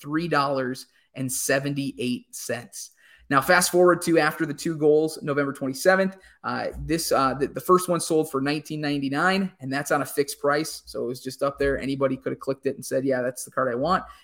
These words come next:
And then a second one on November twenty-seventh as well, fixed price for twenty-five dollars.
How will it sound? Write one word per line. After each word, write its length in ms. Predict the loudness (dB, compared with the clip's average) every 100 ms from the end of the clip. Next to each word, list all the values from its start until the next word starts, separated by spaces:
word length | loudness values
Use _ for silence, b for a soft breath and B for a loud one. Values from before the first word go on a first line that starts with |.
| -2
And 120 | 2
then 140 | 4
a 100 | 4
second 440 | 2 6 6 6 2
one 120 | 2
on 80 | 2
November 320 | 2 0 -2
twenty-seventh 880 | -4 -2 -2 -4 -8 -4 -2 -2 -4
as 140 | -4
well, 300 | 0 0 0
fixed 320 | 0 -2 0
price 280 | 0 0 0
for 140 | -8 -12
twenty-five 640 | -6 -6 0 2 2 4
dollars. 420 | 2 4 2